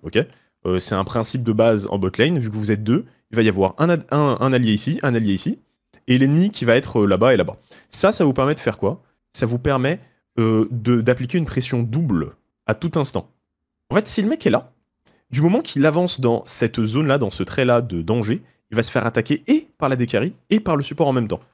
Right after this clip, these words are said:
C'est ce qu'on appelle la triangulation. Donc c'est très important de toujours vous placer en ligne. Une fois que vous avez compris ça, là, c'est ce que Sixen a dit, c'est que Prince va vraiment se placer,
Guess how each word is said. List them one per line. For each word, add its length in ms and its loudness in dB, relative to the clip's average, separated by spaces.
C'est 80 -14
ce 40 -18
qu'on 80 2
appelle 180 2
la 60 6
triangulation. 480 0
Donc 140 -6
c'est 80 2
très 200 0
important 280 0
de 40 -2
toujours 220 0
vous 60 2
placer 260 0
en 60 2
ligne. 160 -4
Une 160 -14
fois 100 4
que 60 -2
vous 80 4
avez 100 6
compris 260 -2
ça, 240 0
là, 200 4
c'est 160 -8
ce 80 -14
que 80 -2
Sixen 340 -4
a 60 -2
dit, 140 -4
c'est 120 -8
que 60 -6
Prince 220 -4
va 100 0
vraiment 200 0
se 80 -12
placer, 360 -2